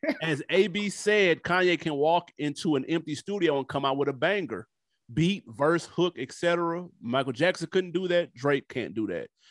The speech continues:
Speaker 2: Shout out
Speaker 1: First
Speaker 2: to
Speaker 1: off
Speaker 2: D-Dub. Shout out to Maurice Hunt. Two spot on comments, guys. Yeah, my, my, hey, listen, the listeners are
Speaker 1: No
Speaker 2: on.
Speaker 1: surprise you picked those guys for, uh, on Decker of the Week. I obviously know who picks that.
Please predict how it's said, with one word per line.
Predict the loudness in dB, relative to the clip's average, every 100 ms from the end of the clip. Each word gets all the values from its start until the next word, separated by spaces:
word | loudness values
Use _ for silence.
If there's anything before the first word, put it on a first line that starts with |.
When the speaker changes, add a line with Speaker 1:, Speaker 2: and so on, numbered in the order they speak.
| _
Speaker 2:
Shout | -4 2
out | 6
Speaker 1:
First | 8
Speaker 2:
to | 8
Speaker 1:
off | 6 6 2 0 -2
Speaker 2:
D-Dub. |
Shout | 0 2
out | 2
to |
Maurice | 2 2 2 -2
Hunt. | -2 -2 -2 _ _ _ _ _
Two | 0 2 2
spot | -2 -10 -4 2 4 4 2
on | 0 2 0 -2 -6 -12 _ -16 -4
comments, | 0 2 0 -4 -8
guys. | -4 0 0 0
Yeah, | -2
my, | -2 -2
my, | -2 -2
hey, | 0 0
listen, | 0 -2 -4 -10
the | -4
listeners | 2 2 4 6
are |
Speaker 1:
No | 10 10
Speaker 2:
on. |
Speaker 1:
surprise | 8 2 0 0 2 8 10 10 8 6 4
you | 4 4
picked | 4 2
those | 4 4 4
guys | 2 2 0
for, | -4 -8 -8 -16 -18 -8
uh, | -4 -4 -2
on | -2 0
Decker | -2 -2 -4
of | -2
the |
Week. | -4 -8 -12 -14 -8 -6
I | -6 -6 2
obviously | 4 4 0 -2
know | -2
who | -2 -2
picks | -2 -4 -2
that. | -4 -4